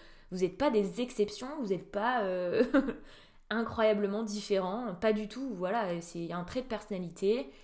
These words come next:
et, euh, et c'est ok en fait, c'est juste ok. C'est, c'est cool de se dire qu'on vit la, la vie plus intensément, on est très heureux, on est aussi très triste.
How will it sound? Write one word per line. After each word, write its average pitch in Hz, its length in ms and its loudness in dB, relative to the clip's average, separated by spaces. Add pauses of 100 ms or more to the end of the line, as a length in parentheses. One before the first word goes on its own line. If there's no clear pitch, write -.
(340)
et, 202 280 6
euh, 175 360 2
et 185 100 0
c'est - 160 2
ok 208 220 4 (160)
en 185 100 -8
fait, 170 320 -12 (360)
c'est 190 160 -2
juste 240 200 -8
ok. 220 180 -2 (840)
C'est, 208 260 2
c'est 214 220 2
cool 370 300 12
de 196 120 4
se 185 60 0
dire 208 220 0
qu'on 196 120 -2
vit 185 160 -4
la, 185 340 2
la 190 160 2
vie 196 240 -4
plus 208 300 -4
intensément, 202 760 0
on 175 60 -4
est 160 180 -10
très 262 300 -2
heureux, 233 440 2 (460)
on 202 180 6
est 202 60 6
aussi 208 300 0
très 294 200 2
triste. - 500 4